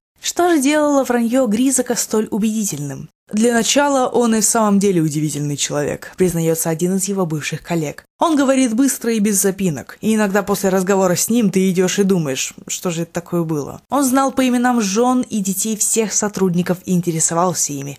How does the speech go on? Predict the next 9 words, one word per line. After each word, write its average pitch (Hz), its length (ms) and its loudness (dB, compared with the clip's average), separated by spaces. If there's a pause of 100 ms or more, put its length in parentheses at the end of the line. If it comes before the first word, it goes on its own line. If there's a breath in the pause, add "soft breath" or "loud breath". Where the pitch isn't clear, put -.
(120)
и 247 320 2
в - 40 -6
целом 359 440 0
был 320 360 2
довольно 294 520 0
симпатичным. 247 800 -4 (260)
Один 277 320 0
из 254 120 2
источников 247 600 0